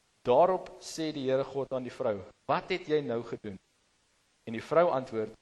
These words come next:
"Die slang het my bedrieg en ek het geëet." Die woord daar is bedrieg, dis mislei. Die Engels sê beguile,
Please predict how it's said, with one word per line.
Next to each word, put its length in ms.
"Die 100
slang 540
het 180
my 200
bedrieg 600
en 120
ek 140
het 180
geëet." 260
Die 100
woord 240
daar 280
is 120
bedrieg, 600
dis 160
mislei. 560
Die 140
Engels 320
sê 120
beguile, 640